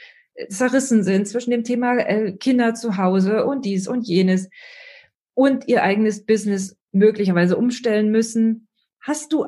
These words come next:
einen Tipp, wie man sich jetzt, wie Frau sich jetzt stärken kann, was, was wir tun können, um uns einfach, ja, noch mal ein Stück weit auch, ja, für uns zu sorgen?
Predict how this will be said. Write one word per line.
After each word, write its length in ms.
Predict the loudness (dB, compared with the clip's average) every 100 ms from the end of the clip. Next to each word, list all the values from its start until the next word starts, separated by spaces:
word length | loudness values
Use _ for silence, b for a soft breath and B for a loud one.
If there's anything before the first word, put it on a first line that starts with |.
| -4
einen 420 | 0 2 4 2
Tipp, 340 | 0 -4 -4 -4
wie 180 | 0
man 240 | 0 0 0
sich 220 | -4 -4
jetzt, 440 | -2 -2 -4 -6
wie 120 | 0 0
Frau 360 | 0 2 4
sich 220 | 2 -2
jetzt 380 | -6 -8 -10 _
stärken 580 | -8 -2 2 0 2 -2
kann, 640 | -2 -6 -4 -4 -6 -8 -8
was, 540 | -6 -6 -8 -18 -20 -4
was 240 | -2 2
wir 180 | 2 2
tun 320 | -2 0 0
können, 400 | -2 2 2 2
um 160 | 0 0
uns 200 | 0 -2
einfach, 600 | -8 -6 -6 -6 -8 _ -20 B B
ja, 160 | -2 2
noch 180 | 2 0
mal 80 |
ein 60 | -4
Stück 240 | -4 -10
weit 200 | -6 -6 -8 _ _ _ _
auch, 320 | -18 -18 _ _
ja, 300 | _ -10 -10 _ _
für 140 | -4 0
uns 440 | 2 2 0 -4
zu 120 | -6
sorgen? 520 | -4 -6 -8 -10 -16